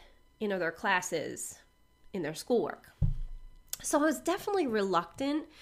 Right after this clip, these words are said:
to accept this notion, but I suspected it went deeper than the obvious. At my cyber charter school, and in my position in particular,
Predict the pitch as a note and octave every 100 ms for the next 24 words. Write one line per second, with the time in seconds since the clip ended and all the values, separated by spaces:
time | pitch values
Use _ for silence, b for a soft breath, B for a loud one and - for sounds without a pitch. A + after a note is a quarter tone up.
0 | B B B B - - C4+ A#3+ - G#3
1 | - - E3+ - - F3+ D#3+ - - -
2 | - _ b b b b b b b _
3 | _ _ C#4+ C#4 - - - B3+ C4 C#4+
4 | - - G4 G#4 E4+ B3+ A#3+ A#3 A#3 A#3
5 | A#3 - F#3+ C4 C4 G#3+ G3+ F#3+ F#3 F#3
6 | B B - F#3+ F3+ D#3 - - - -
7 | - - b b b b b _ _ _
8 | _ _ _ _ _ - - A3 A#3+ B3
9 | E4 - A#3 D#3 D3+ - - A3 F#3+ F3
10 | - - - - - - - B3 B3+ C4
11 | B3+ A#3 A3+ A3+ G3 F#3 - E3+ D#3+ -
12 | D3 - D3+ - - -